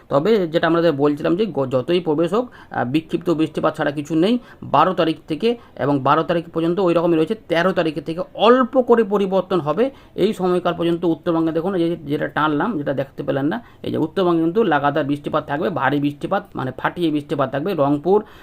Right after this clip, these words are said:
আহ, ময়মনসিংহ, সিলেটের দিকেও বৃষ্টিপাত থাকবে, মাঝে মাঝে ওই মালদার দিকে নেমে আসবে, এই রকম করে কিন্তু রয়েছে। এবার বারো তারিখের পর তেরো তারিখে চলে আসছি। তেরো তারিখে উত্তরবঙ্গে বৃষ্টিপাত রাত থেকে সকালে থাকবে, কিন্তু বায়ু প্রবাহ ঘুরে যাবে,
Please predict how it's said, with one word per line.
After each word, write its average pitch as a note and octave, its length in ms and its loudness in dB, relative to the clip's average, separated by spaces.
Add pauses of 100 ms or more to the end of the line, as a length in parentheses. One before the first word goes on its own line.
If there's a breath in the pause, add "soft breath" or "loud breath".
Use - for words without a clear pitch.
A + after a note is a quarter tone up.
(160 loud breath)
আহ, B2+ 180 -2
ময়মনসিংহ, D#3 520 2
সিলেটের C#3+ 380 -2
দিকেও D#3+ 200 0
বৃষ্টিপাত E3 440 -4
থাকবে, E3+ 300 -4 (300 loud breath)
মাঝে D3+ 300 0
মাঝে E3+ 340 0 (240 loud breath)
ওই B2+ 240 -4
মালদার D3 580 0
দিকে D3 180 -2
নেমে C#3 280 2
আসবে, D3+ 340 -2 (100)
এই C#3 140 -4
রকম C3+ 280 0
করে C3 180 -2
কিন্তু C#3 240 -2
রয়েছে। F3 360 2 (300 loud breath)
এবার C3+ 200 0
বারো D3 300 4
তারিখের F3+ 300 2
পর D3+ 160 0
তেরো D3 240 0
তারিখে D#3 280 -2
চলে E3 200 0
আসছি। F3 240 -2
তেরো C3+ 240 -2
তারিখে C#3+ 260 -2
উত্তরবঙ্গে D3 460 -2
বৃষ্টিপাত D3 340 -2
রাত C#3+ 180 0
থেকে D#3 160 -4
সকালে D#3 320 -4
থাকবে, G#3 380 2 (280 loud breath)
কিন্তু E3+ 280 2
বায়ু E3 380 2
প্রবাহ F3+ 340 4
ঘুরে C#3+ 260 2
যাবে, E3 280 4